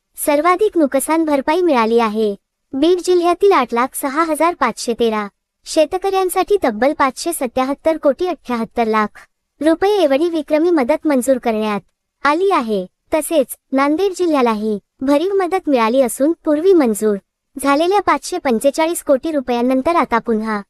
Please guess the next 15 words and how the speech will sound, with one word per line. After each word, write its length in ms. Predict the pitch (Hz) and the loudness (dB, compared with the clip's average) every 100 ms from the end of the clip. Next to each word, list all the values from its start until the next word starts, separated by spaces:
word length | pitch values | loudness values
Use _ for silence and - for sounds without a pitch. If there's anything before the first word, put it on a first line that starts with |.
| _ _ - | _ _ -4
अठ्ठावीस 560 | 285 - 370 381 403 | -4 -4 -2 0 0
कोटी 280 | - 320 359 | 2 0 2
बावन्न 360 | 302 226 240 294 | 0 0 0 0
लाख 320 | 320 302 - | 0 -2 0
रुपये 280 | 277 277 320 | 0 2 2
मंजूर 380 | 311 247 294 330 | 2 0 -2 -2
करण्यात 400 | 247 226 285 277 | -2 0 0 0
आले 140 | 220 | 0
आहेत. 340 | 220 202 214 208 _ _ _ _ | -2 -2 -2 -4 _ _ _ _
थेट 180 | 349 359 | 0 0
बँक 240 | 285 302 349 - | 0 0 -2 -2
खात्यात 380 | 311 349 330 | -2 0 0
मदत, 420 | 247 208 233 - - | 0 0 -2 -4 -2
पारदर्शकता 800 | 247 262 330 311 311 254 240 | 0 0 -2 -2 -4 -2 -2
कायम. 420 | 226 220 214 202 | -2 0 -2 -2